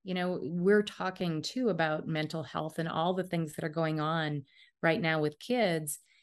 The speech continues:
And for a kid to step on campus and have a purpose and understand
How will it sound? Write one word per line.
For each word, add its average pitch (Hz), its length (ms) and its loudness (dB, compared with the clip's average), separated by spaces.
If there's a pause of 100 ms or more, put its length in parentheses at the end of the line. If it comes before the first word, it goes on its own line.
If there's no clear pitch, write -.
(180)
And 175 580 6 (460)
for 185 120 4
a 170 60 4
kid 254 400 0
to 185 80 0
step 185 320 -4
on 185 180 0
campus 208 640 -4
and 170 140 -4
have 165 260 -2
a 160 60 2
purpose 233 800 -4
and 165 120 0
understand 170 920 -2